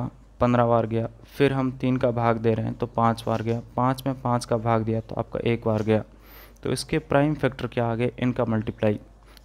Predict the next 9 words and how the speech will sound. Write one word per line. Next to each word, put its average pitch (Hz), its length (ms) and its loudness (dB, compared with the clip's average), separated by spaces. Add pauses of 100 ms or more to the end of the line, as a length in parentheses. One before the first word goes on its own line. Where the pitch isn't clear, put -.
दो 131 180 6
मल्टीप्लाई 123 680 -2 (240)
दो 120 220 2
मल्टीप्लाई 113 640 -2 (520)
तीन 120 240 2
मल्टीप्लाई 113 540 -2 (300)
तीन 120 220 2
मल्टीप्लाई 113 560 -2 (360)
पाँच। 107 420 -2